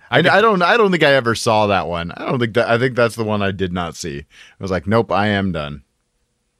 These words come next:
Speaker 1: Okay, let me do a little, uh, re-, re-, re-sync of, uh, I'll do something here. It's either gonna fix the sync issues or make everything horrible.
Speaker 2: <laughs>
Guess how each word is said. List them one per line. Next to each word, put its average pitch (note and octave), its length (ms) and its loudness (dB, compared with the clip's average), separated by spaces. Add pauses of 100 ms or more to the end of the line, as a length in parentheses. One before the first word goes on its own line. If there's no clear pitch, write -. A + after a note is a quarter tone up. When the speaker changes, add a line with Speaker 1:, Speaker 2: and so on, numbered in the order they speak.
Speaker 1:
Okay, G#2 220 -8
let A2+ 100 -8
me D3 60 -10
do C#3+ 160 -8
a - 20 -4
little, A2 300 -4
uh, F#2+ 240 -8 (1800)
re-, A2+ 280 -8 (220)
re-, A#2 460 -8 (240)
re-sync - 1000 -12
of, G#2+ 220 -10
uh, F#2+ 340 -6 (540)
I'll C#3+ 80 -2
do D3 140 -4
something G#2 280 -10
here. G2 120 -8
It's - 100 -18 (380)
either B2+ 180 -8
gonna A#2 140 -6
fix C3 320 -10
the A#2 240 -10
sync A#2 340 -14
issues A#2 400 -10
or G#2 180 -8
make G2 300 -12 (320)
everything G2+ 540 -12 (600)
horrible. G#2 400 -16 (720)
Speaker 2:
<laughs> - 380 -16